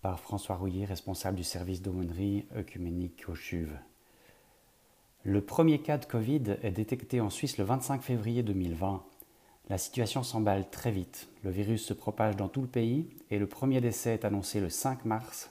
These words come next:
sur le canton de Vaud. Le douze mars, la Suisse est le troisième pays d'Europe le plus touché par le coronavirus par rapport au nombre d'habitants. Le treize mars, mille cent trente-cinq cas recensés et sept morts.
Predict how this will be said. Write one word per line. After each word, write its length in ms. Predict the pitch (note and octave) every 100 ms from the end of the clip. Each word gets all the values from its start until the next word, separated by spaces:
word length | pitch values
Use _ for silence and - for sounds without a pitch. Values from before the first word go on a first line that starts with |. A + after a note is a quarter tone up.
| -
sur 240 | - G#2
le 80 | F#2
canton 340 | - A2 A2
de 80 | G2
Vaud. 300 | E2 G2 G2 - - - - _ _ _ _ _ _ _ -
Le 120 | G2+
douze 320 | G2+ C#3+ E3 C3
mars, 440 | C3+ E3+ - - A2+
la 160 | G2+
Suisse 500 | - - D3+ - - -
est 80 |
le 100 | G2+
troisième 480 | G2 - C3+ C3 B2+
pays 220 | B2 A#2
d'Europe 360 | G#2+ G2+ A2 -
le 60 | F2
plus 220 | - D3+
touché 400 | C3 - B2 B2+
par 120 | G#2
le 80 | F#2+
coronavirus 840 | G2 G#2 G#2 F#2+ F#2+ A#2+ C3 - -
par 120 | F#2
rapport 300 | F#2+ - G2
au 60 | F#2+
nombre 280 | A2 A#2+ G#2+
d'habitants. 500 | G#2 G2 - F2 E2 - _ _ _ _ _ _ _ _ -
Le 120 | G2
treize 380 | F#2 - C#3+ C3
mars, 540 | A2 F#2+ - - - - _ _ _ _ _ _ _ _ _ G2
mille 360 | G#2 C3+ B2+
cent 300 | - - A#2
trente-cinq 580 | - - G2+ - G2+ F#2+
cas 160 | G#2 F#2+
recensés 500 | F2+ G2 F2+ - G#2+
et 140 | F#2
sept 320 | - A2 -
morts. 400 | G2 G2 A2 -